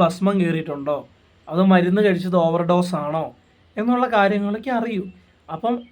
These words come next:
അതിനെക്കുറിച്ചൊന്നും പറയാതെ പെട്ടെന്ന് ഗോപൻ സ്വാമിയുടെ മരണം സ്വാഭാവിക മരണമാണെന്ന് എഴുതി വിട്ട് കഴിഞ്ഞാൽ ഒരു സാധാരണക്കാരൻ കാണുമ്പോൾ എങ്ങനെയായിരിക്കും ചിന്തിക്കുക? അപ്പം അതേപോലെയാണ്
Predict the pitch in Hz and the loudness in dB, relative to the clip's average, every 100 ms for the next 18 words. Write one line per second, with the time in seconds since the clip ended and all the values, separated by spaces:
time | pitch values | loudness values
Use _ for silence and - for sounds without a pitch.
0 | 160 180 240 285 302 311 302 254 240 262 | 0 2 2 0 0 -2 0 -2 0 2
1 | 233 180 180 175 180 175 175 196 185 185 | 2 4 4 2 0 -4 -2 2 2 0
2 | - - _ - 175 190 220 240 - 247 | -8 -20 _ -2 4 4 4 2 0 0
3 | 240 240 247 226 196 196 190 190 175 185 | 2 4 4 2 2 2 0 0 0 2
4 | 202 220 240 202 196 196 185 185 180 170 | 2 2 2 4 4 4 2 2 0 0
5 | 170 190 180 165 156 156 151 147 _ _ | 0 -2 -2 -4 -6 -6 -8 -8 _ _
6 | _ - 190 185 185 190 214 226 233 233 | _ -2 -2 2 2 4 2 0 0 2
7 | 240 214 190 185 190 170 185 165 165 160 | 2 0 0 2 0 0 0 -2 -6 -10
8 | 147 135 120 117 - _ _ _ _ _ | -14 -18 -18 -20 -20 _ _ _ _ _
9 | _ - - 185 175 208 240 247 240 196 | _ -20 0 2 4 4 6 6 4 4